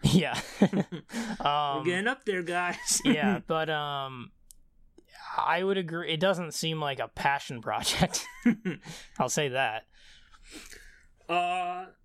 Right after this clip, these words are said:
Speaker 2: yeah, let's get more positive, uh, seeing how strained Steve and Tony's relationship still was after Civil War was interesting, and it made it more impactful when Tony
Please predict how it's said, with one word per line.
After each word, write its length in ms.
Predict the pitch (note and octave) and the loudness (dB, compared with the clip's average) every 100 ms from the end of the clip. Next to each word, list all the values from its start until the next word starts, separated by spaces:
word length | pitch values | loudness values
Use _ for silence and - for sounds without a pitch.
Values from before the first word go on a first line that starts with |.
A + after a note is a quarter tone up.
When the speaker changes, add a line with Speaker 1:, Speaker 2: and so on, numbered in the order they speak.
| _ | _
Speaker 2:
yeah, 140 | A3 A#3 | -2 -2
let's 160 | D4 | -2
get 120 | - | -2
more 140 | D4 A#3 | -2 -2
positive, 800 | - D#3 C#3+ B2+ B2+ B2 C3+ - - E4+ B3+ - - F3+ | -4 -8 -8 -8 -8 -8 -12 -18 -20 -20 -20 -20 -6 -2
uh, 280 | F#3 F3+ F3+ - | -2 -2 -6 -10
seeing 460 | - - C4+ D#4 E4 | -6 -4 0 0 0
how 140 | C#4 | -2
strained 500 | A#3 - G3+ G3+ A3 | -4 -2 -2 0 -4
Steve 340 | G#3+ F#3+ G3+ G3+ | -6 -6 -4 -2
and 120 | E3 | -4
Tony's 300 | F#3 F#3 E3 | -4 -4 -4
relationship 800 | D#3 D#3+ E3+ F3+ F3 F3+ F3+ F3 | -2 -2 -2 -6 -8 -4 -4 -6
still 240 | - F3+ | -2 0
was 220 | E3+ F3 E3+ | 0 -2 -4
after 180 | D3+ | -8
Civil 360 | C#3 F3 E3 D3+ | -6 -4 -4 -4
War 380 | C#3+ D3+ D#3 E3 - - - | -2 0 -2 -6 -14 -20 -8
was 240 | D3 E3 D#3+ | 0 0 0
interesting, 720 | E3 F3 F3 - F3+ F#3 F#3 - | -6 -8 -8 -10 -6 -6 -8 -6
and 240 | F3+ F3 - | -6 -6 -8
it 180 | F#3 - | -8 -6
made 300 | F3 G3 C4+ | -2 -2 0
it 180 | B3+ - _ - - | -4 -6 _ -20 -10
more 300 | E3 F#3 F3+ | -4 -4 -4
impactful 760 | - D3+ D#3 - D#3+ D#3+ E3+ - - - - - - | -4 -6 -6 -6 -4 -2 -4 -10 -20 -20 -20 -20 0
when 680 | D#3 D#3 D3 D3 C#3+ - - - - - - - - | 0 0 -2 -2 0 -2 -6 -14 -18 -20 -20 -20 -8
Tony 680 | - E3+ E3+ F3 F3 F3+ | -2 0 0 -2 -4 -6